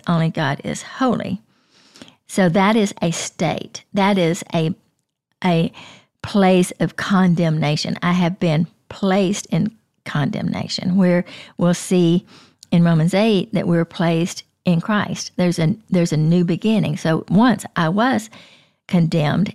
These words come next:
and set apart and away from God,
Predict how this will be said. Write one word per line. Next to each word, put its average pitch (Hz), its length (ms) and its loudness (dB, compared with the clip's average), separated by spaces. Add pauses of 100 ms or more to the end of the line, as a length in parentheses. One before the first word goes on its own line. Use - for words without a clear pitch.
(100)
and 170 340 2
set 165 260 0
apart 151 480 -4 (300)
and 165 340 2 (280)
away 170 280 -2
from - 200 -6
God, - 380 -8